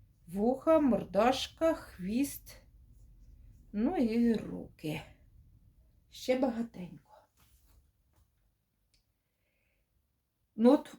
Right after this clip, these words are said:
поки що в мене все пов'язано. Я не буду показувати тут шкарпетки, тому що вони вже носяться, кілька пар в'язаних.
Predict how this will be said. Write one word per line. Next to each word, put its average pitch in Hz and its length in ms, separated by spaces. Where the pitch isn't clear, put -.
поки 294 280
що 339 200
в 277 40
мене 269 300
все 262 200
пов'язано. 233 500
Я 453 140
не 339 80
буду 233 280
показувати 208 360
тут 196 160
шкарпетки, 381 720
тому 277 300
що 277 200
вони 269 220
вже 254 200
носяться, 247 840
кілька 247 440
пар 247 340
в'язаних. 233 840